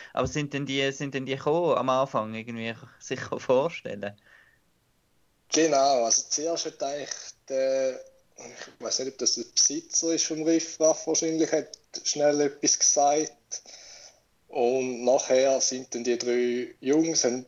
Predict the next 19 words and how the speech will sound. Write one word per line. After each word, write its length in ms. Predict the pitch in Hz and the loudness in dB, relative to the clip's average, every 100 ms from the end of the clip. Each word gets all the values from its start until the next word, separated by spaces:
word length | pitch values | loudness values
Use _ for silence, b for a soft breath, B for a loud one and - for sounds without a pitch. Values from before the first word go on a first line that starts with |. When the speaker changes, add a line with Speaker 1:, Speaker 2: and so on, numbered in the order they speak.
| - | -4
Speaker 2:
jeder 320 | 131 135 135 | 0 2 2
noch 120 | 123 | 4
etwas 280 | 120 - - | 2 2 0
dazu 260 | 120 - 127 | 0 0 0
gesagt, 840 | 120 - 147 165 165 - - - 117 | 0 2 4 4 2 -4 -6 -6 -4
wie 120 | 123 | -2
es 200 | 120 - | 0 0
zu 120 | 120 | 0
dem 180 | 117 107 | -4 -4
Verein 440 | 117 113 131 151 | 0 2 2 0
gekommen 400 | 143 151 147 147 143 135 | 0 0 2 2 0 2
ist 320 | - - - | 2 2 0
und 200 | 110 101 | -2 -4
wie 80 | 101 | -4
sie 160 | 113 | -4
die 100 | - | -6
Filme 320 | - 127 131 131 | -2 0 2 2
ausgewählt 640 | 123 - 127 123 127 - | 0 0 2 2 0 -2
haben. 320 | 123 120 123 | -2 -2 -4